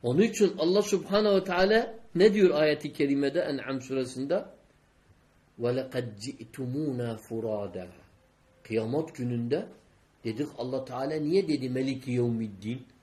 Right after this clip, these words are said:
Olabilir sultan diyer ben paramla. Bugün Kral Abdullah diyer ben paramla. Kuvvetin, Arap emirliğin,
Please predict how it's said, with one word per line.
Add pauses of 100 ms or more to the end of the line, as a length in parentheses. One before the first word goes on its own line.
(280)
Olabilir
sultan
diyer
ben
paramla. (1160)
Bugün
Kral
Abdullah
diyer
ben
paramla. (680)
Kuvvetin, (920)
Arap
emirliğin,